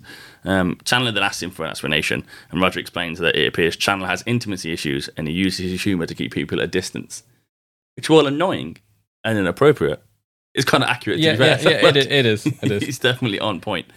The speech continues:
Speaker 2: Um,
Speaker 1: Um,
Speaker 2: it's, it's especially, you know, Rachel is there and she, she's still upset that, you know, Chandler saw her boobies, as she put it.
Speaker 1: Yeah.
Speaker 2: Um, so I guess, yeah, let's hear that one.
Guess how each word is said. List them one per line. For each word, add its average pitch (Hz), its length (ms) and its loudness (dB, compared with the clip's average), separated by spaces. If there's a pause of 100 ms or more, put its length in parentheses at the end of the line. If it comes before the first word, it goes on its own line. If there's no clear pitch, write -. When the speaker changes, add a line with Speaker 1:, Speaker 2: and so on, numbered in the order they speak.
(360)
Speaker 2:
Um, 113 180 2
Speaker 1:
Um, 110 220 0
Speaker 2:
it's, - 200 -4
it's 170 160 0
especially, 156 640 2
you 131 100 2
know, 104 220 2 (580)
Rachel 156 440 4
is 123 140 4
there 101 180 4
and 107 140 -2
she, - 260 -2
she's - 500 -6 (420)
still 127 340 0
upset - 640 -8
that, - 360 -12 (140)
you 69 80 -14
know, 76 60 -14 (180)
Chandler 101 400 -6
saw 120 220 0
her 113 140 0
boobies, 101 560 -6
as 104 100 -14
she - 140 -14
put - 240 -18
it. 90 160 -14 (240)
Speaker 1:
Yeah. - 180 -6 (240)
Speaker 2:
Um, 87 380 -10 (680)
so 92 80 -8
I - 20 -10
guess, 92 260 -14
yeah, 101 200 -8
let's 117 180 -6
hear 104 100 -8
that - 160 -16
one. 82 140 -18